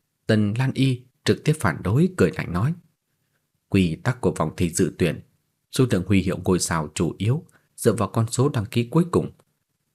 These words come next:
Cho dù có tìm thấy hay đã cướp được, chỉ có tên của học viên giao huy hiệu lên sau cùng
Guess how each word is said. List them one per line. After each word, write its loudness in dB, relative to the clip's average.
Cho 2
dù 2
có 0
tìm 2
thấy 4
hay -2
đã -8
cướp -2
được, -4
chỉ 0
có 0
tên 4
của -2
học -8
viên 4
giao -2
huy 0
hiệu -2
lên -2
sau -2
cùng -4